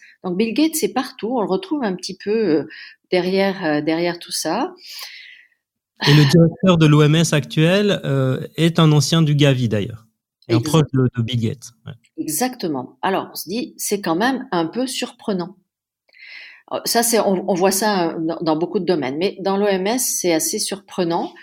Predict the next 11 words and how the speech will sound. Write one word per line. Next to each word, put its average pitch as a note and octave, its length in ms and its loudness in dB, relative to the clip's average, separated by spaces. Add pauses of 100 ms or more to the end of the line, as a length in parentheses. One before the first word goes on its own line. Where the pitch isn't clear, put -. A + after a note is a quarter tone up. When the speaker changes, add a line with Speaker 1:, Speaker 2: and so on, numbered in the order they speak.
Speaker 1:
C'est D4 200 -2
pas G#4 120 4
un F#4 60 2
médecin, F3+ 500 -2 (300)
ça D#3 140 -6
aussi D#3+ 260 -4
c'est F#3+ 140 -4
surprenant. D#3+ 640 -6
Bon, F3+ 400 -2 (140)
pourquoi - 320 -2
pas ? B3 300 2